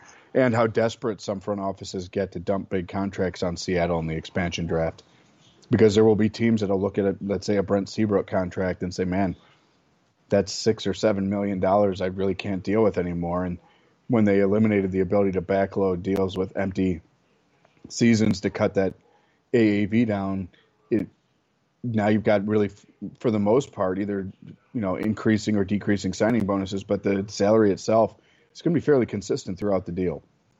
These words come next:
Um, so how desperate teams get to dump big contracts on Seattle,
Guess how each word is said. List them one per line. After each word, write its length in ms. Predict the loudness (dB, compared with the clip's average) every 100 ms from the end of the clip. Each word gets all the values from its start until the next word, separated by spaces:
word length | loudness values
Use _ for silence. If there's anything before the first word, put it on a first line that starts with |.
| _ _ _ _ _ _ -4
Um, 420 | -2 0 -2 -6 -12
so 520 | -2 2 4 2 -2 -8
how 500 | -2 2 4 2 0
desperate 340 | -2 -2 -4 -6
teams 220 | -4 -2
get 280 | -2 -4 -4
to 80 |
dump 260 | -4 -4 -6 _ -4
big 180 | -4 -2
contracts 680 | -2 -2 -2 -2 -2 -6 -20 _ _ _ _ -2
on 180 | -2
Seattle, 580 | -2 0 0 2 0 -2